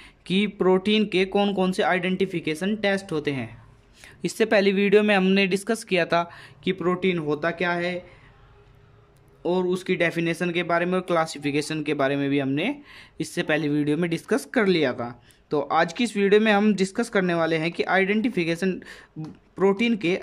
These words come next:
आइडेंटिफिकेशन टेस्ट क्या होते हैं। तो आइए जानते हैं उन सभी के बारे में। सबसे पहला टेस्ट है ब्यूरेट टेस्ट। ब्यूरेट टेस्ट, ब्यूरेट क्या होता है? ब्यूरेट रिएजेंट। ब्यूरेट रिएजेंट क्या होता है? ब्यूरेट रिएजेंट जो होता है वह तनु कॉपर सल्फेट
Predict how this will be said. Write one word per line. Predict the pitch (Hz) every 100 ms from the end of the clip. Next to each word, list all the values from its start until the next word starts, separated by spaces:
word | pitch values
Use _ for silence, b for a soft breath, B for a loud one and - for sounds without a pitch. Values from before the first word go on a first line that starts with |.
| -
आइडेंटिफिकेशन | 170 190 214 220 254 190 190 190 214
टेस्ट | 214 196 165 - - b b _ -
क्या | 202
होते | 180 147
हैं। | 139 120 113
तो | -
आइए | 160 185 208
जानते | 190 180 185
हैं | 196
उन | 208
सभी | 202 175 190
के | 180
बारे | 143 123
में। | 107 104 110 b b b _
सबसे | 190 185 254
पहला | 220 202
टेस्ट | 202 190 190
है | 226
ब्यूरेट | 208 233 233 226 220 220
टेस्ट। | 127 110 - - b b b -
ब्यूरेट | 190 220 233 226
टेस्ट, | 202 160 -
ब्यूरेट | - 160 190 214 220 - - _ _ -
क्या | 208
होता | 196 185
है? | 156 175 175 165
ब्यूरेट | 160 156 196 202 233 214
रिएजेंट। | 214 196 175 143 131 B B B 156
ब्यूरेट | 185 202 226
रिएजेंट | 247 202 196 220 233 -
क्या | 220
होता | 180 156
है? | 175
ब्यूरेट | 180 196 196 226 247
रिएजेंट | 226 202 202 220 226
जो | 190 214
होता | 175 170
है | 156 185
वह | 185
तनु | 202 196 196 214
कॉपर | 220 226 214 202
सल्फेट | 180 156 156 196 196